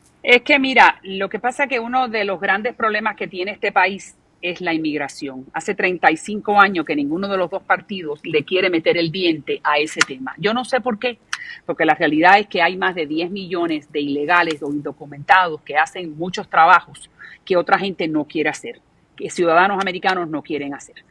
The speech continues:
Yo no te estoy diciendo que yo estoy de acuerdo con lo que está pasando en la frontera. Al contrario, yo presento la, la ley Dignidad porque lo primero que hace es cerrar la frontera, darle cuarenta y cinco mil millones de dólares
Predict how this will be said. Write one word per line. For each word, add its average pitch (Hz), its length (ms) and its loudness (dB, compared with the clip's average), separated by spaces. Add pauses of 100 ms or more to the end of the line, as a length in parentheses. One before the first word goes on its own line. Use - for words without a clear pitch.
(180)
Yo 170 100 -4
no 180 120 -2
te 208 60 0
estoy 214 200 2
diciendo 220 580 0
que 175 200 -2
yo 170 100 -4
estoy 170 240 -4
de 170 120 0
acuerdo 226 500 0
con 156 120 -2
lo 147 120 -4
que - 60 -14
está - 180 -4
pasando 185 380 -4
en 165 60 -2
la 147 60 -2
frontera. 135 500 -10
Al 156 200 -2
contrario, 151 540 0 (360)
yo 165 120 -4
presento 156 520 -4
la, 202 140 8
la 175 320 2
ley 190 240 0
Dignidad 165 680 -2 (340)
porque 175 260 -4
lo - 120 -2
primero 214 380 0
que 220 160 0
hace 220 300 0
es 208 120 -6 (140)
cerrar 170 360 2
la 185 120 -4
frontera, 139 520 -12 (420)
darle 208 460 4
cuarenta 175 480 0
y 160 40 -14
cinco 165 420 -8
mil 208 180 -6
millones 208 420 -6
de 202 120 -2
dólares 165 520 -4